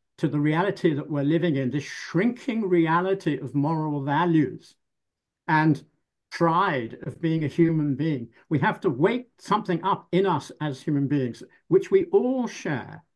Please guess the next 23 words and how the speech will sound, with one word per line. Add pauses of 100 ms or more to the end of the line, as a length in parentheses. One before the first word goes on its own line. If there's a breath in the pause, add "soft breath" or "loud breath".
(320)
We
all
share.
It's
at
a
subconscious
level,
we
all
want
the
same
thing.
We
all
want
to
be
close
to
the
divine.